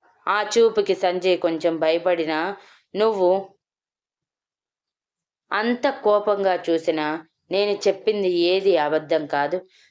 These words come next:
అది నీకు తెలుసు" అనగానే ఆర్యన్కి గతమంతా గుర్తుకు వచ్చి సంజయ్ వైపు చూస్తూ, "నేనేది కావాలని చేయలేదు,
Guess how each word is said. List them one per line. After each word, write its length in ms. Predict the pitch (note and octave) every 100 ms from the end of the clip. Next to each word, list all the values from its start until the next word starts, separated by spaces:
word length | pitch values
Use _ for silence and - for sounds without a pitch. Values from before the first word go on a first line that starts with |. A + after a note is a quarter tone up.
| -
అది 240 | G#3 G#3
నీకు 400 | G3 F#3+ G#3+ A#3
తెలుసు" 460 | A#3 F#3+ E3 D3+ E3 E3 _ _ -
అనగానే 540 | F3+ G3 F3+ E3 D#3+ E3 - _ _
ఆర్యన్కి 640 | - G3 G#3 G3+ F#3+ F3+ E3
గతమంతా 640 | E3+ D#3+ F#3 F#3+ F3+ F3
గుర్తుకు 520 | D#3+ D#3+ E3+ E3+ G3 F3+
వచ్చి 340 | D#3+ - E3 D#3+ E3 _ _ _ _ _ _ _ _ _ _ _
సంజయ్ 420 | - G#3 G#3 G#3+ G3+
వైపు 280 | F3 D#3+ E3
చూస్తూ, 420 | D#3+ E3 E3 D#3+ E3 G3 - -
"నేనేది 600 | F#3+ G#3 G#3 G3 G#3 G#3+
కావాలని 760 | G3+ F#3+ E3+ F3 F#3+ F#3 F3 E3
చేయలేదు, 680 | E3 F3 F3 F3 E3 D#3+